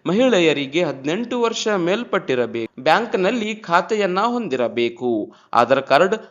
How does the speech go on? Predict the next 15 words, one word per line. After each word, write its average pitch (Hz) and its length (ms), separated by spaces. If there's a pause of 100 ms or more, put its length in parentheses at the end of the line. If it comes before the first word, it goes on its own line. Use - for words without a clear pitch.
(120)
ಬ್ಯಾಂಕ್ 175 400
ಪಾಸ್‌ಬುಕ್‌ನ 175 480
ಜೆರಾಕ್ಸ್ 143 400
ಪ್ರತಿ 139 260
ಸೇರಿದಂತೆ 147 600
ಮೂರು 156 360
ಭಾವಚಿತ್ರ 185 680
ಹಾಗೂ 180 640 (280)
ಅರ್ಜಿ 208 640
ನಮೂನೆಯೊಂದಿಗೆ 175 1160
ನೀವು 180 640 (420)
ನಿಮ್ಮ 170 560
ತಾಲೂಕಿನ 226 480
ಅಥವಾ 160 480
ನಿಮ್ಮ 214 300